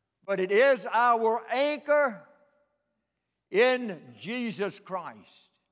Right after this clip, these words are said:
We know what he did.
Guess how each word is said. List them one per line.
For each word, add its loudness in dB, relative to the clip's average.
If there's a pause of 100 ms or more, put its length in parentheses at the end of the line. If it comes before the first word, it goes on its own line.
(1160)
We -4
know 6 (1400)
what 2
he -4
did. -2